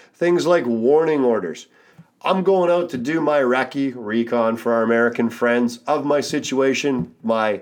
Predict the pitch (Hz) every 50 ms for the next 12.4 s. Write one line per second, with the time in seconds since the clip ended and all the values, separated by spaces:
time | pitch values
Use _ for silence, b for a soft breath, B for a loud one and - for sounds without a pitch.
0 | - _ - - - - 120 117 123 135 139 127 117 135 135 139 135 - - -
1 | 117 107 98 - - - 120 120 123 127 120 120 - 131 123 123 120 120 - 131
2 | 127 123 123 123 123 127 131 131 123 113 123 135 135 135 135 B B B B B
3 | B B B B B B B B B B B B - 175 175 - 190 180 202 190
4 | 196 170 143 135 143 156 170 180 175 156 139 131 131 127 123 123 123 120 123 123
5 | 123 120 - - 175 175 151 113 92 - 131 139 143 143 147 156 180 196 202 185
6 | 185 - 180 170 156 139 143 143 139 139 131 127 127 135 165 160 151 160 160 185
7 | 180 165 147 151 151 151 - 127 - - - - 151 143 135 131 117 101 104 107
8 | 117 - B B B B B B B 147 123 120 - - 156 170 185 185 180 175
9 | 165 143 135 151 156 147 - - 160 151 147 135 - 135 135 139 143 139 143 139
10 | 123 - 131 135 139 139 143 147 143 131 120 127 117 120 - 131 127 131 131 131
11 | 131 131 123 120 B B B B B B B B B B B 127 123 123 123 120
12 | 120 120 117 110 107 107 101 90